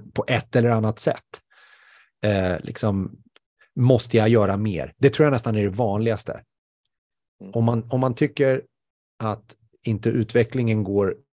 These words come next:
Speaker 1: så fort som man skulle vilja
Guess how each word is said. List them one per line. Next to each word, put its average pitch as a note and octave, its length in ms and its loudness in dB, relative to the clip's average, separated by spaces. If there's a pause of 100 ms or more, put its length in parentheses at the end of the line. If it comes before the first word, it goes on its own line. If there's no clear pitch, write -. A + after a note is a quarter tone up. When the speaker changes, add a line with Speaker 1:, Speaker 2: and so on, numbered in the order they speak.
(160)
Speaker 1:
så - 340 0
fort - 260 -4
som A2+ 180 -2
man G2+ 280 -4 (800)
skulle C#3+ 260 2
vilja C3+ 360 2